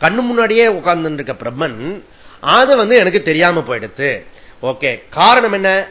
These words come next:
அஜ்ஞான திமிராந்தஸ்ய ஞானாஞ்சன சலாகயா. என்னிடம் உள்ள அஜ்ஞானன்ற திரை நீக்கின்றிருக்கிறது. அப்போ அந்த பிரகாசமாக இருக்கிற அந்த பிரம்மஸ்வரூபத்தை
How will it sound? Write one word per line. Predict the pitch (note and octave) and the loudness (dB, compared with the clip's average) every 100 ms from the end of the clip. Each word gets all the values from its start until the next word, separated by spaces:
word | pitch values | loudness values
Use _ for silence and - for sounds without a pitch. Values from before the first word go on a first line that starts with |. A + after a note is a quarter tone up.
| A2 | -10
அஜ்ஞான | A#2+ - A#2 C#3+ D3 C#3+ C#3+ D#3+ A#3+ - - _ _ _ _ _ _ | -14 -14 -16 -10 -6 -4 -4 -2 -2 -4 -14 _ _ _ _ _ _
திமிராந்தஸ்ய | C3+ C#3+ D#3 D3+ D3+ D3 C#3 D3 C#3+ - C#3+ E3+ A#3+ - - _ _ _ - G#2+ | -10 -6 -2 0 2 0 -4 -6 -8 -8 -2 0 0 -2 -14 _ _ _ -20 -12
ஞானாஞ்சன | B2+ C#3 D3+ D#3+ D#3+ D#3+ D#3+ D#3 D3+ D3+ D#3+ A#3+ B3+ - - - - - - - - - - - | -4 -2 0 0 0 0 0 -4 -8 -4 0 0 -2 -10 -20 -20 -20 -20 -20 -20 -20 -20 -14 -6
சலாகயா. | C3+ C#3 C#3 C3+ B2+ A2 A2 C3 C#3+ B2 A#2 A2+ - - - - | -2 0 0 -2 -6 -8 -4 0 0 0 -4 -6 -12 -20 -20 -8
என்னிடம் | D3+ A3+ B3+ C4+ | -4 -2 0 -2
உள்ள | A#3+ A#3 D#3 C#3+ | 0 0 0 -2
அஜ்ஞானன்ற | C3 E3 A3 C4+ C#4 B3+ G#3 G#3+ G3+ - | -6 -2 2 4 4 0 0 0 0 0
திரை | F3+ A3+ G#3 D3 A3 A#3 - _ C#3+ | 0 2 2 0 -8 -12 -20 _ -4
நீக்கின்றிருக்கிறது. | A3+ B3 A3 F#3 D#3+ C3+ G#2 G#2 C3 G#3 - - - | -2 -2 -4 -4 -6 -8 -10 -6 -2 -2 -4 -16 -16
அப்போ | - - | -10 -4
அந்த | G3+ E3+ - | -4 -4 -6
பிரகாசமாக | D3 - A3 A#3 B3 A3+ A3 G#3 | -8 -2 0 0 -2 -2 -2 -2
இருக்கிற | G3 G3 F#3+ | -6 -4 -4
அந்த | E3 | -4
பிரம்மஸ்வரூபத்தை | A2 D3 F3 F#3 D#3 D#3 E3 C#3+ - A#2 A#2 B2 | -6 -8 -8 -8 -8 -8 -8 -10 -10 -10 -8 -10